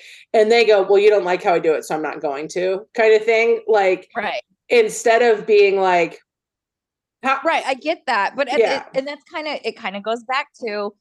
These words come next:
Speaker 2: are you a stay-at-home mom, which kind of makes those type of chores your, more your responsibility? Or do you both work outside the home and he's leaving dishes in the sink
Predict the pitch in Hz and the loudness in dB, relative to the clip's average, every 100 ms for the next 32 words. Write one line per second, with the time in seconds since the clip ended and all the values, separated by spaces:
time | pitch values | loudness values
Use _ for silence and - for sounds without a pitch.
0 | _ - 202 214 214 - 220 226 240 214 | _ -8 -6 -6 -8 -10 -12 -8 -6 -6
1 | 190 185 208 262 262 208 - - 214 214 | -4 -4 -2 -4 -6 -8 -8 -12 -10 -8
2 | 214 190 190 - - 190 202 - 220 214 | -8 -8 -10 -10 -4 -4 -4 -6 -8 -8
3 | 202 - 202 202 208 - _ _ _ - | -14 -8 -6 -4 -6 -10 _ _ _ -10
4 | 196 202 214 226 226 214 214 202 202 202 | -8 -6 -2 -2 -2 -4 -6 -8 -8 -10
5 | 233 185 180 180 240 285 320 415 440 _ | -8 -12 -10 -8 -8 -10 -12 -12 -14 _
6 | _ _ - 220 220 208 202 - 214 214 | _ _ -4 0 2 0 -2 -6 -12 -6
7 | 220 220 220 214 175 - 254 294 285 190 | -4 -4 -6 -8 -8 -8 -10 -8 -10 -10
8 | 180 214 190 185 175 175 165 - 175 180 | -10 -14 -10 -8 -8 -8 -12 -10 -10 -10
9 | 170 165 _ 180 170 | -14 -18 _ -18 -18